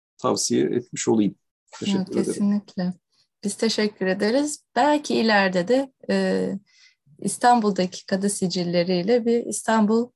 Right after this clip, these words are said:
Speaker 2: şehir tarihi yazılır. Kim bilir, hani, e, örneklerden verdiğiniz üzere aklıma o geldi. E, çok teşekkür ederiz Kenan Bey,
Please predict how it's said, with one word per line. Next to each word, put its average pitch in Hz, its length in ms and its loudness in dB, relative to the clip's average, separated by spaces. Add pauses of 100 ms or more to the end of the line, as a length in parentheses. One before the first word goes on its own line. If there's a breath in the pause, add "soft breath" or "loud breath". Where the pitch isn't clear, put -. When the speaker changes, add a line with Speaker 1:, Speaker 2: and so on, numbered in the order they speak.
Speaker 2:
şehir 220 360 2
tarihi 165 640 0 (440)
yazılır. 170 760 2
Kim 196 240 4
bilir, 165 440 0
hani, 170 320 -4 (380)
e, 170 100 -4
örneklerden 175 960 -4
verdiğiniz 180 520 -2
üzere 175 440 -6 (140)
aklıma 185 580 0
o 185 60 -2
geldi. 175 440 -4 (920 loud breath)
E, 202 240 2 (320)
çok 269 240 0
teşekkür 269 480 0
ederiz 269 560 0 (120)
Kenan 196 400 2
Bey, 233 160 0